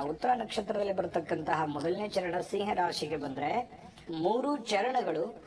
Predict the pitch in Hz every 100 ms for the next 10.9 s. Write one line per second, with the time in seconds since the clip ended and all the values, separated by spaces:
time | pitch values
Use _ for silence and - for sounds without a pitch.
0 | - - 277 269 240 190 - 151 220 208
1 | 190 - 143 127 131 120 131 - - -
2 | - - 247 247 240 208 185 185 208 160
3 | 175 180 - 156 175 143 139 220 196 202
4 | 269 254 220 185 165 156 214 190 220 220
5 | 220 214 185 208 240 226 220 208 202 180
6 | - 170 208 170 147 135 185 226 - -
7 | - - 214 262 262 247 233 254 220 214
8 | 202 196 208 190 185 147 - 165 180 220
9 | 233 214 196 202 226 185 175 - 175 180
10 | 160 156 156 147 131 - 185 247